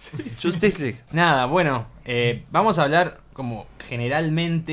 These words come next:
Speaker 1: de la película antes basada en spoilers. ¿Y qué te pasó, Gaby, con la película? ¿Puedes contar?
Speaker 2: Yo, eh,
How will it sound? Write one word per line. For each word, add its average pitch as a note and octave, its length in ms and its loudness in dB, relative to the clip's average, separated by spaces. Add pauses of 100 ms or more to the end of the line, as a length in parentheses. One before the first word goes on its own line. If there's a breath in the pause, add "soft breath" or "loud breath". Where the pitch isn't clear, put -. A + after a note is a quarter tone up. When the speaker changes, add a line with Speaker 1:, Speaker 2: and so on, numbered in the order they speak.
Speaker 1:
de B2+ 60 -4
la A#2 120 -4
película C#3 440 -2
antes C#3 220 -4
basada B2 240 -4
en B2 60 -8
spoilers. C#3+ 600 -6 (960)
¿Y C3+ 100 -8
qué E3 140 -2
te F3 60 0
pasó, D#3+ 300 -2
Gaby, D#3+ 180 0
con D3+ 160 -2
la E3 80 0
película? G#3 380 -2
¿Puedes G3 140 -4
contar? E3 360 -6
Speaker 2:
Yo, A#2+ 220 0 (240)
eh, A2+ 500 -2